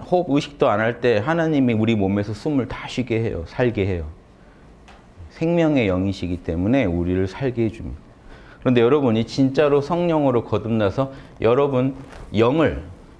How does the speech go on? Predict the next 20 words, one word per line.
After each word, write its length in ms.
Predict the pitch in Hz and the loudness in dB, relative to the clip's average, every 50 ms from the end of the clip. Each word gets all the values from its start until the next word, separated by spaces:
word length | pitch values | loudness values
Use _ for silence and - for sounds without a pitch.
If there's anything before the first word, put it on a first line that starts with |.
| - - - | -20 -20 -6
자, 200 | - - 110 104 | -2 0 0 2
저기서 560 | - 131 117 120 131 123 131 117 123 123 - - - - - - | 2 0 0 0 0 2 2 2 2 0 -4 -12 -20 -16 -4 0
영 260 | 104 120 127 147 156 143 | 2 2 4 2 0 -2
차원에서 600 | - - 180 156 156 143 135 127 120 135 131 127 | 0 0 2 2 4 4 2 2 2 0 0 0
성령을 480 | - 165 156 151 143 131 123 117 104 | 0 -2 -2 0 0 0 0 0 0
깨닫고 580 | - 113 110 - 107 95 - - - 85 82 - - - - - - - - - - | 0 0 0 0 0 -2 -2 -4 -4 -6 -6 -8 -14 -20 -20 -20 -20 -20 -20 -4 -2
혼 320 | - 180 180 185 185 180 180 | 0 0 0 0 -2 -4 -4
차원에서, 680 | - - 190 165 160 151 139 123 107 104 - 131 139 147 | -2 0 0 2 2 2 2 2 0 0 -2 -2 -4 -2
혼과 500 | 143 - 196 185 185 180 175 160 139 110 | -2 -4 -2 -2 0 0 0 2 2 0
육 200 | 117 123 120 - | -2 -2 -4 -6
차원에서 720 | - - 151 127 127 120 117 107 104 - 170 165 180 - - - - - - - - | -4 -2 0 2 2 2 0 0 -2 -2 -2 -2 -2 -4 -10 -18 -20 -20 -20 -18 -6
성령의 520 | - 170 160 165 160 147 143 135 123 - | -4 -2 0 2 2 2 2 2 0 0
뜻을 260 | 135 135 139 135 123 | 0 0 0 0 2
따르고 500 | 139 147 151 165 156 143 120 - 85 - - | 2 2 2 0 0 -2 -4 -6 -8 -8 -6
나면 500 | - 80 92 101 117 139 131 87 69 - - - - - - - - | -4 -2 0 2 4 2 2 2 -2 -6 -10 -18 -20 -20 -20 -8 -4
이 200 | 113 117 107 104 | -2 0 2 4
영적인 720 | 107 123 156 180 175 175 - 190 185 170 175 175 156 131 | 4 4 2 0 -2 0 2 2 2 2 2 2 2 2
육체까지도, 960 | 120 113 - - - 143 120 - - 117 107 98 104 95 117 123 135 156 151 - - | 0 0 -2 -2 -2 -2 0 2 2 2 2 0 -2 -2 0 0 0 -2 -6 -8 -4
영적인 640 | 90 95 104 110 113 - 143 139 123 127 120 107 92 | -2 0 0 0 0 0 0 0 2 2 0 0 -2
육체, 340 | 95 - - - - 90 | -4 -8 -10 -14 -14 -14